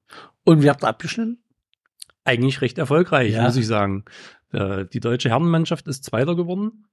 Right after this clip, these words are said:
Speaker 2: Die
Speaker 1: In, in Mannschaft?
Speaker 2: In, in der Mannschaftswertung.
Speaker 1: Ja, oh. Guck an.
Speaker 2: Äh,
Speaker 1: Vize-,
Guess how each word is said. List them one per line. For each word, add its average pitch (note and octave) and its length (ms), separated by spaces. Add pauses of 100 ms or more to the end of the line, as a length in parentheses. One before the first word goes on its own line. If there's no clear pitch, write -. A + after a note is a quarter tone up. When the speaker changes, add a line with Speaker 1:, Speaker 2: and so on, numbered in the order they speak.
(420)
Speaker 2:
Die B2+ 100
Speaker 1:
In, E3+ 180
in E3 240
Mannschaft? D#3 560
Speaker 2:
In, F#3 140
in F3 140
der D#3 80
Mannschaftswertung. D#3+ 760
Speaker 1:
Ja, - 120
oh. - 20 (520)
Guck B2+ 160
an. E3 140 (180)
Speaker 2:
Äh, C3 100
Speaker 1:
Vize-, A#2+ 280